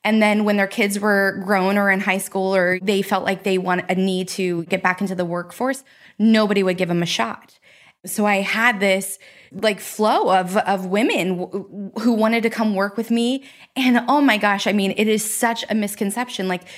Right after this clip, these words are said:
these women show up for you. They try so hard. I mean,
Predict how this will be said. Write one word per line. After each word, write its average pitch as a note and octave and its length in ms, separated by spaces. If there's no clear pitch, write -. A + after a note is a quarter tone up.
these A#3 220
women A3+ 320
show F#3+ 300
up G#3+ 200
for B3 120
you. A#3 400
They G#3+ 420
try A3 340
so A#3 260
hard. A3+ 260
I A3+ 60
mean, G#3 180